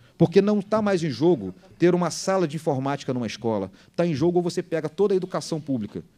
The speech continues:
você pega todos os professores e os capacita pra que possam tá no mundo da inovação, e inovação não é efetivamente computador. O Prêmio Shell de Educação no Brasil e Inovação é de um professor da Baixada Fluminense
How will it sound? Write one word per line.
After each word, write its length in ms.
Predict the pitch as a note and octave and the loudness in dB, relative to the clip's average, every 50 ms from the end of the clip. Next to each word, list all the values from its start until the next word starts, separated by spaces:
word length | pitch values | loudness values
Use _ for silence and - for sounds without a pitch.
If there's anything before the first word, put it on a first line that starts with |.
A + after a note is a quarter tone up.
| _ _ - | _ _ -4
você 220 | C#3 C3+ - D#3 | -4 -2 -2 -2
pega 200 | D#3 F#3 F3+ E3 | -2 -2 -2 -2
todos 280 | E3+ - G3+ A3 F#3+ G3 | 0 0 0 0 0 -2
os 60 | - | -8
professores 680 | - F3+ F3 F3 D#3 - - C3+ C3+ A#2+ G#2 - - - _ - - - - - | -6 -6 -4 -4 -4 -6 -4 -2 -2 -2 -2 -6 -10 -18 _ -20 -20 -14 -8 -6
e 20 | |
os 140 | D3 - - | -6 -6 -2
capacita 640 | - G3 F#3+ F#3+ E3 - - - G3+ A#3 A#3 A3+ C#3+ | -2 -2 -2 -2 -4 -4 -4 -4 -2 -2 -2 -2 -6
pra 160 | - - - | -6 -6 -8
que 100 | - - | -8 -10
possam 380 | - - - E3+ E3 - D#3+ C#3+ | -10 -4 -2 -2 -2 -2 -6 -8
tá 160 | - D#3 D3+ | -4 -4 -4
no 80 | D3 C#3 | -4 -4
mundo 160 | D3 D#3 D3+ | -4 -4 -4
da 60 | C#3 | -4
inovação, 400 | C#3 C3+ C3+ C3+ C3 - D#3+ E3 - | -4 -2 -2 -2 -2 -2 -4 -4 0
e 120 | G#3 G#3 | 2 2
inovação 460 | G#3 F3 F3 E3 D#3+ D3 - F3+ F#3 | 2 2 2 0 -2 -2 0 0 0
não 260 | F#3 G3 G#3+ F#3 D3+ D#3+ | 2 0 0 0 0 2
é 220 | G3 G3+ F3+ - - - _ _ _ _ _ - | 2 2 2 0 -4 -16 _ _ _ _ _ -6
efetivamente 560 | D3 D3 D#3 C#3 - D3 C#3+ B2+ D3 - - | -4 -2 -2 -2 -4 -2 -4 -4 -4 -6 -6
computador. 560 | - C3 - - - A2 G#2 B2+ D3 B2+ - _ _ _ _ _ _ _ _ _ _ _ _ _ _ _ | -6 -6 -6 -2 -2 -2 -2 0 -2 -4 -6 _ _ _ _ _ _ _ _ _ _ _ _ _ _ _
O 100 | - B2 | -10 -6
Prêmio 300 | - - F3 F#3+ F#3 E3 | 0 2 2 2 2 0
Shell 320 | - - - E3+ F3 F3+ D3 | -2 -4 -2 0 0 0 0
de 60 | D#3 | -2
Educação 380 | D3 D3+ - D#3 C3+ - D#3+ | -4 -6 -6 -8 -6 -6 -6
no 60 | D3+ D3 | -6 -4
Brasil 300 | C#3+ C#3 B2 G#2+ C#3+ C#3+ | -2 -2 -2 -2 -2 -4
e 20 | |
Inovação 560 | D3 C#3+ C#3 C3+ C#3 A#2+ - - D#3+ E3+ E3 - - - - | -4 -4 -4 -4 -4 -4 -4 -4 -6 -6 -6 -8 -12 -12 -6
é 120 | B2+ C3+ | -4 -2
de 80 | B2+ D#3+ | -2 -2
um 100 | D#3+ D3+ | -2 -2
professor 640 | D#3 D#3+ E3 E3 E3+ C#3+ - - - D#3 E3+ E3 E3 - - - | -2 -4 -4 -2 -4 -6 -4 -2 -2 -2 -2 -2 -4 -8 -20 -12
da 140 | - C#3+ D#3 | -6 -4 -4
Baixada 340 | D3 D3 C#3 - F3+ F3 E3+ | -2 -2 -4 -2 -2 -4 -4
Fluminense 640 | E3+ E3+ E3+ D#3+ D3 C3 C#3 D3+ E3 D#3+ - - | -2 -4 -4 -2 -2 -2 -2 -4 -4 -8 -10 -14